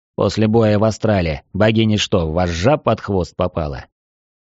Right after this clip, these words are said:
Конечной целью ставилось покорение Дорсы от края до края и уничтожение всех несогласных принять вассалитет.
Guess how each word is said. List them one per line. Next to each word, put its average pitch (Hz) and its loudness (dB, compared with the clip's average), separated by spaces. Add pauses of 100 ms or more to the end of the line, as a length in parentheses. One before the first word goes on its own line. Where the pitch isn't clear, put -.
(220)
Конечной 135 2
целью 143 2
ставилось 123 2
покорение 110 2
Дорсы 101 0
от 107 -2
края 104 0
до 98 0
края 110 0
и 127 0
уничтожение 110 2
всех 123 0
несогласных 101 0
принять 92 0
вассалитет. 90 -4